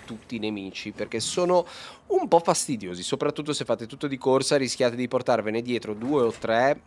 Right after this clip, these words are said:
che messi tutti insieme sono un po' pericolosetti. Però se notate c'è un muro invisibile che non permette ai nemici di arrivare dalla leva,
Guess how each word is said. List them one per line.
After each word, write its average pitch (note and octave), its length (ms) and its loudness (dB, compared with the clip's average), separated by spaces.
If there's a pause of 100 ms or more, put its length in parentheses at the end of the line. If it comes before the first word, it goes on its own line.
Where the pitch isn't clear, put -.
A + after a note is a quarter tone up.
che D#3+ 120 -2
messi A#2 280 -2
tutti B2+ 260 -6
insieme A2 720 -2
sono A#2 480 0
un A2+ 140 -2
po' A#2 100 -2
pericolosetti. G#2 880 -6
Però E3+ 160 0
se E3+ 120 0
notate D#3+ 600 4 (240)
c'è - 140 4
un A#3 100 4
muro D#3+ 180 8
invisibile B2 640 2
che C#3+ 80 2
non D#3 100 4
permette D3+ 420 -2
ai C3 120 0
nemici C#3+ 680 -2
di B2 220 0
arrivare C#3 800 4
dalla G2+ 380 -4
leva, F#2 540 -6